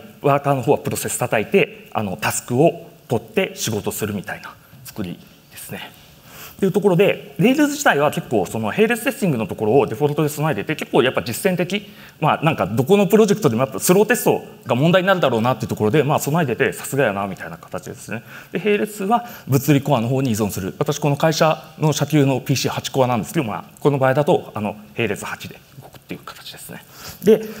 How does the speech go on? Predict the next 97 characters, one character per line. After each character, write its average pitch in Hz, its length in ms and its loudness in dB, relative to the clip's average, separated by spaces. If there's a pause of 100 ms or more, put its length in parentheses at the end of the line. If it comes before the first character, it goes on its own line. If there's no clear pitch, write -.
(100)
あ 139 100 4
の、 123 140 0
ミ 147 140 2
ニ 302 80 4
テ 359 100 2
ス - 80 -4
ト 180 100 0
と - 80 2
か 113 300 0
の 123 80 0
話 139 280 2
は 151 40 4
い 131 40 2
い - 20 -2
ん - 20 -2
で 113 60 0
す - 80 -6
よ。 117 40 0
で - 60 4
も、 - 220 2 (120)
こ 190 80 2
の 254 100 4
会 254 180 4
場 254 160 4
多 - 100 -2
分、 185 300 2 (100)
R 320 240 4
ス - 80 -2
ペ 370 60 2
ッ 359 60 -2
ク - 80 -8
使 - 140 0
っ - 80 -4
て 165 60 -2
る 127 80 -4
人 127 140 -4
も 98 160 -4
多 185 120 6
い 170 60 0
と 135 60 0
思 104 100 0
う - 20 -6
ん 90 40 -8
で - 40 -10
す - 60 -12
よ。 85 100 -12 (300)
で、 170 220 -2 (100)
R 302 260 2
ス - 140 -6
ペ - 60 2
ッ - 120 0
ク - 460 0
だ 123 120 0
と、 - 280 2 (300)
デ 170 80 6
フ 196 80 6
ォ - 20 6
ル 220 60 4
ト 226 80 2
で - 20 2
サ 220 100 2
ポ 226 140 2
ー 196 40 4
ト 139 60 -6
さ 147 120 0
れ 135 80 0
て 170 80 2
な 180 80 4
い 165 40 4
っ - 40 -2
て - 80 -2
い - 20 0
う - 20 -8
と - 60 -4
こ 117 80 -2
ろ 123 80 2
で、 180 240 2 (220)
ま 240 80 4
あ、 233 40 4
ち 247 60 0
ょ - 40 -2
っ - 20 -6
と - 80 -6
考 180 140 4
え - 20 -2
ら 160 200 4
れ 156 120 4
る 117 100 -2
と 113 60 -6
い - 20 -2
う - 40 -6
と - 80 -10
こ - 40 -6
ろ 110 80 -4
が 147 100 2
二 - 220 -4
つ。 - 220 -12